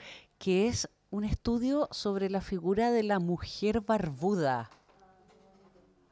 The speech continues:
¿cierto? Y bueno, pasa por Julia Pastrana, que es la que más conocemos, pero por otras muchas mujeres barbudas. Y, no sé, me, me encantó, un libro muy, muy breve,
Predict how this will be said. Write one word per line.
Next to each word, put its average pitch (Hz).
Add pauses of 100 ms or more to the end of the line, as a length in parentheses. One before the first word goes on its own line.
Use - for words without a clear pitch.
(180)
¿cierto? 262 (480)
Y 214
bueno, 214
pasa 226
por 220
Julia 220
Pastrana, 233
que 202
es 202
la 202
que 196
más 185
conocemos, 220
pero 214
por -
otras 254
muchas 226
mujeres 226
barbudas. 190 (1120)
Y, 214 (640)
no 233
sé, 320
me, 220
me 196
encantó, 175
un 254
libro 285
muy, 302
muy 269
breve, 262